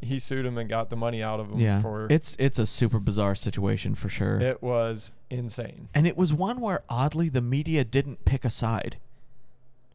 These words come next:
Speaker 2: They just kinda reported on it, which was rare.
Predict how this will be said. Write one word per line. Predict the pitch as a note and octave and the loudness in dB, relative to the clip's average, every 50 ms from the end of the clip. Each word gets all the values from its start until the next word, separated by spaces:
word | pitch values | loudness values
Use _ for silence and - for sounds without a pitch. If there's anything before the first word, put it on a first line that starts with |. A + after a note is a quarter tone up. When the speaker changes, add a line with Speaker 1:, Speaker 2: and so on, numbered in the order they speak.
| _ - - - - - - - | _ -20 -20 -20 -18 -18 -2 2
Speaker 2:
They | - C#3 | 4 4
just | E3 F#3 A#3+ A3+ - | 4 4 0 -2 -2
kinda | - - A3+ G#3 F#3+ | -2 -2 -2 -2 0
reported | D#3 C3+ B2+ - - - - - C3+ D3+ C3 A2+ F2+ | 2 2 2 2 0 -2 0 2 2 2 2 0 -2
on | D2+ D2 B1 A1 | -2 -4 -4 -6
it, | G1+ G1+ - - - - - - - - - - - - | -8 -8 -10 -12 -16 -18 -18 -16 -16 -16 -16 -16 -8 0
which | - B2 C3 - - - - | 2 2 2 2 -2 -4 0
was | - D3 C#3 B2+ | 0 2 2 2
rare. | B2 B2 D#3 E3 C#3+ A#2 E2+ E2 D2 - | 2 2 2 2 2 2 0 0 -2 -4